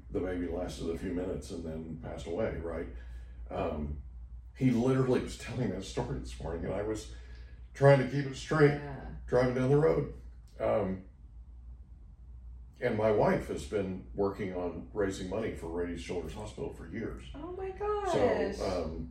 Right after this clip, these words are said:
Speaker 1: yeah, yeah. So, um,
Speaker 2: It's a
Speaker 1: yeah, it's a big deal.
Speaker 2: it's a big
Speaker 1: It's a
Speaker 2: deal. It's a big deal. And it's
Speaker 1: it's a big
Speaker 2: interesting,
Speaker 1: deal.
Speaker 2: and I will tell you this: like, when we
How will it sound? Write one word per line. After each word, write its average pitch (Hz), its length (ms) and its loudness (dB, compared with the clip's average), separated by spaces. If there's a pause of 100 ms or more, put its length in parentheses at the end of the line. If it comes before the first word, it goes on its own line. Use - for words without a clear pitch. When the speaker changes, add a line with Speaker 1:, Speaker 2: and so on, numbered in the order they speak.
Speaker 1:
yeah, 101 240 2 (640)
yeah. 104 280 -2 (100)
So, 104 460 2
um, 92 420 2 (480)
Speaker 2:
It's 214 200 2
a - 20 6
Speaker 1:
yeah, 143 160 10
it's - 140 4
a 143 40 0
big 165 200 4
deal. 160 180 8
Speaker 2:
it's 220 100 4
a 247 40 4
big 220 160 10
Speaker 1:
It's 196 100 8
a - 20 10
Speaker 2:
deal. - 280 8
It's 190 160 6
a 202 40 6
big 220 200 6
deal. 202 140 8
And 202 120 4
it's 147 100 2
Speaker 1:
it's - 80 -4
a - 40 6
big 123 80 8
Speaker 2:
interesting, 131 320 6
Speaker 1:
deal. - 80 -2
Speaker 2:
and 214 140 6
I 202 60 6
will 220 160 6
tell 220 120 2
you 185 80 2
this: 165 220 0
like, 160 240 2 (400)
when 208 260 4
we 233 580 2